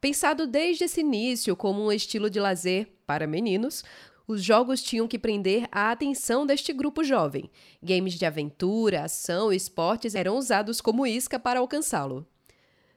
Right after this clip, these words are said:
Não demorou muito até começarem a aparecer os jogos que objetificavam as mulheres,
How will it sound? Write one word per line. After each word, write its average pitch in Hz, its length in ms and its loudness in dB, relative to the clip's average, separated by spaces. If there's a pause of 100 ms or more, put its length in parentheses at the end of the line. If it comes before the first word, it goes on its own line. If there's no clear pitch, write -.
(120)
Não 165 100 -2
demorou 254 340 4
muito 269 400 0
até 285 180 0
começarem 285 460 0
a 269 40 2
aparecer 277 420 -2
os 294 160 -2
jogos 254 600 2
que - 340 -6
objetificavam 240 1120 0
as 233 160 2
mulheres, 196 640 0